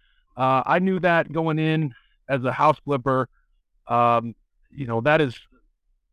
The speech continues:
it, it's a very arduous, intensive business. It's a cash-intensive business. And, you know, I, I was only gonna get so far,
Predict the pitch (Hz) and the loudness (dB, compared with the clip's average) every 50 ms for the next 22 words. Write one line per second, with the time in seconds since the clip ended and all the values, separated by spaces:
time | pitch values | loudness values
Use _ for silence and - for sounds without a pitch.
0 | _ _ _ _ _ - 135 127 - 147 147 - - 131 117 123 156 165 160 123 | _ _ _ _ _ -10 -10 -8 -6 -6 -4 -4 -4 -2 0 0 2 2 2 2
1 | 127 147 156 160 131 151 156 156 143 - 127 123 - - 160 160 147 - 147 120 | 4 4 4 4 2 0 0 0 -2 -2 -6 -8 -6 -4 -6 -6 -4 -4 -6 -4
2 | 117 143 156 156 131 147 156 139 - - - - 113 - - - 147 147 143 - | -2 0 0 0 0 -2 -4 -4 -4 -8 -14 -14 -14 -10 -6 -2 -2 -2 -2 -2
3 | - 143 135 - - 151 139 - - 139 131 139 147 143 127 135 147 147 139 - | -4 -6 -4 -4 -4 -6 -4 -4 -6 -6 -2 -2 -2 0 0 -2 -2 -4 -4 -6
4 | _ _ _ _ _ _ _ _ _ _ _ _ _ - 127 135 135 135 135 135 | _ _ _ _ _ _ _ _ _ _ _ _ _ -4 -2 0 0 0 0 0
5 | 131 131 123 - _ 160 160 139 117 113 - - 131 120 - _ _ _ _ - | -2 -4 -6 -8 _ -4 -4 -2 -2 -4 -6 -8 -8 -10 -10 _ _ _ _ -2
6 | 156 196 175 151 170 165 156 147 147 143 135 135 120 - - 151 139 127 - - | 0 0 2 2 0 0 0 0 0 -2 -2 -4 -6 -2 -2 -2 -2 -2 0 2
7 | 139 156 151 139 123 117 117 113 | 4 4 6 4 4 2 -2 -6